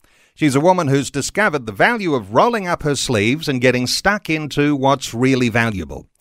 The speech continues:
Angela Williams is the daughter of a British lord and from one of the wealthiest families in England.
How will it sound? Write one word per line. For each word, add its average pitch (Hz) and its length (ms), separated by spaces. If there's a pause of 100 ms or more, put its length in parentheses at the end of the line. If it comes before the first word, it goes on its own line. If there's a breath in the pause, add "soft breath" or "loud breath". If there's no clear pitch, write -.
(480 loud breath)
Angela 120 360
Williams 120 420
is 110 140
the 127 100
daughter 135 420
of 104 120
a 107 40
British 139 400
lord 190 360 (240 loud breath)
and 170 240
from 147 160
one 139 120
of 131 60
the 117 100
wealthiest 131 560
families 113 520
in 113 120
England. 180 400